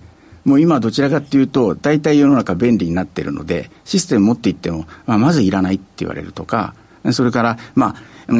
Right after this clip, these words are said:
ん、いいけどって言って買ってくれないって、そういう世界なんですけど、やはり、だから今だからこそ、やっぱり仮説を作って、お客様とやっぱりそこを合意していくっていう、そのプロセスが非常に大事で、我々はコンセプト構築って言ってるんですけど、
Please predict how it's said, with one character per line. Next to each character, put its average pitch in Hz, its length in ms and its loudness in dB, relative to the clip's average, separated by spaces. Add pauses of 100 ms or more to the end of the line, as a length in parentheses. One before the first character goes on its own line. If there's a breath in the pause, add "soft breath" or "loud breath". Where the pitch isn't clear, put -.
(120)
ん、 - 20 4
い 175 240 4
い 170 60 -2
け 151 180 0
ど 113 160 2
っ 107 60 0
て - 80 -20
言 95 80 -2
っ - 20 -14
て - 80 -6
買 - 140 -6
っ - 20 -20
て - 100 -8
く 113 120 -2
れ 104 80 2
な 101 100 -2
い 90 40 -4
っ - 20 -10
て、 - 160 -14
そ - 160 -4
う - 20 0
い - 20 0
う - 20 -4
世 185 120 -4
界 110 160 -4
な 95 80 -2
ん 85 60 -4
で 87 80 -8
す - 100 -16
け - 80 -8
ど、 95 140 -4
や 139 80 0
は 202 80 2
り、 123 180 2 (320 loud breath)
だ 196 60 4
か 170 60 4
ら 160 40 4
今 196 160 4
だ 233 220 -2
か 269 80 0
ら 170 100 0
こ 117 140 -6
そ、 107 260 0
や - 80 0
っ - 40 -10
ぱ 143 80 0
り 110 40 0
仮 120 180 -4
説 151 300 -2
を 147 100 2
作 - 260 -10
っ - 20 -10
て、 120 320 -2
お 87 100 -4
客 - 220 -4
様 143 320 2
と 143 240 2
や 92 60 -2
っ - 20 -6
ぱ - 100 -4
り 98 80 0
そ - 140 -8
こ 98 140 -2
を - 20 0
合 113 240 2
意 127 40 2
し - 60 -4
て - 120 -2
い 123 40 -2
く - 140 -6
っ - 20 -20
て - 180 -6
い 87 40 0
う、 87 60 -2
そ - 140 -2
の 202 80 4
プ 196 140 -2
ロ 226 120 4
セ 151 100 0
ス - 120 -4
が 85 80 -4
非 95 220 -8
常 120 160 2
に 123 100 4
大 107 200 0
事 90 100 -6
で、 - 160 -12 (300 soft breath)
我 143 80 2
々 151 240 2
は 135 60 2
コ 175 180 -2
ン 190 120 4
セ 185 200 -2
プ - 100 -14
ト 165 160 0
構 160 340 -2
築 - 260 -10
っ - 20 -8
て - 60 -20 (160)
言 101 100 -6
っ - 20 -20
て - 100 -6
る 80 80 -4
ん - 40 -2
で - 20 -6
す - 80 -8
け 87 80 -8
ど、 - 160 -8